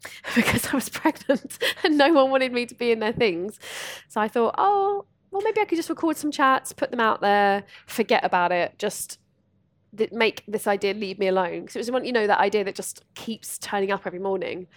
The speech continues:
And I got annoyed with it. And I thought, "Oh, if I just deal with you." So that's where it began, was just, I recorded four chats. Yeah, Sarah Pascoe, Jade Adams,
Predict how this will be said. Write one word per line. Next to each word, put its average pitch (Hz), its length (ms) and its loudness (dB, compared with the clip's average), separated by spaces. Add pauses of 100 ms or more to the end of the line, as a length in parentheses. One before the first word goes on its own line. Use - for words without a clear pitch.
(320)
And 185 100 -4
I 190 40 -2
got 185 140 -4
annoyed 190 260 0
with - 100 -10
it. - 120 -4
And - 100 -12
I 196 40 -12
thought, - 200 -8 (220)
"Oh, - 140 -20 (380)
if - 80 -10
I 185 40 -2
just - 260 -10
deal 196 180 8
with 175 140 0
you." 180 320 -4 (340)
So 285 160 2
that's - 320 2 (220)
where 247 260 2
it 226 100 2
began, 196 440 0
was 208 120 -2
just, - 480 -6 (560)
I 226 140 6
recorded 220 400 0
four 247 220 2
chats. - 540 -2
Yeah, 190 220 -2
Sarah 226 240 2
Pascoe, 202 400 -4
Jade 190 220 0
Adams, 185 500 -4